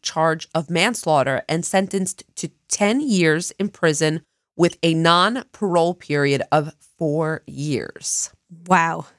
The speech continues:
Speaker 1: Four years. And because she had time served while she was waiting for her trial, that time served would be in a remand center or a jail, she was only going to prison for eighteen months before she would be eligible for parole.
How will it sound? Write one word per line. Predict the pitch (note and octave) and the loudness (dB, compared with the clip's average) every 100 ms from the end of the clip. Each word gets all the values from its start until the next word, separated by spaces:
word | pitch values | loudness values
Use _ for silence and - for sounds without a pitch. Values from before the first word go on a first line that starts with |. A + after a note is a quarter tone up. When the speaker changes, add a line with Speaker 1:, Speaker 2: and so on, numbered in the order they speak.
| _ | _
Speaker 1:
Four | F#3+ G3 G3+ | 2 4 4
years. | G3 D#3 B2 - - - - - _ - - | 2 0 -2 -4 -8 -6 -6 -8 _ -20 -6
And | - G3+ | -2 0
because | G#3+ D4 D#4 | 0 2 2
she | - C4 | 0 0
had | G3 F#3+ | 0 0
time | - G#3 G3+ | -2 0 0
served | F#3 - D4+ C4+ | -4 -2 -2 0
while | F#3+ | -2
she | F3+ E3 | -2 -2
was | E3 | -4
waiting | F3+ G3+ E4+ | -4 -4 -4
for | - E3+ | -4 -2
her | E3+ | -2
trial, | C#3+ D3+ C#3 A2 E3+ - _ _ - | -4 0 2 2 -2 -6 _ _ 0
that | E3 - | 0 2
time | - F#3 | -2 -2
served | F#3 F3 E3 | 0 0 0
would | F3+ | -4
be | D#3+ E3+ D#3 | -6 -6 -6
in | E3 D#3 D3 | -4 -4 -4
a | D#3+ | -4
remand | E3 G#3+ F#3+ D3 C#3+ | -2 0 0 -2 -2
center | C#3+ C#3 C#3+ D3 | -2 0 0 0
or | - D#3+ C#3+ - | 2 2 2 0
a | E3 | 0
jail, | F3 F3 D3 D#3+ - _ _ _ | 2 4 4 0 -6 _ _ _
she | - B3 | -2 2
was | A3+ C4 | 4 4
only | G#3+ B3 B3+ - - | 0 -2 -4 -6 -4
going | E3 F#3 F#3 | 2 2 2
to | E3+ | -2
prison | F#3+ F3+ D#3 D3 | 0 2 0 -4
for | - | -2
eighteen | E3 C#3+ - D#3+ | -2 -2 -2 -2
months | D3+ - - | -2 -2 -8
before | D3 - C#3+ C3+ | -8 -2 2 2
she | C#3+ - | 0 -4
would | C3+ C3+ | -2 -4
be | C3 E2 | -4 -2
eligible | A#2+ B2 C#3 A#2+ | -2 -4 -6 -8
for | - | -10
parole. | - A2 A#1+ - | -12 -8 -10 -10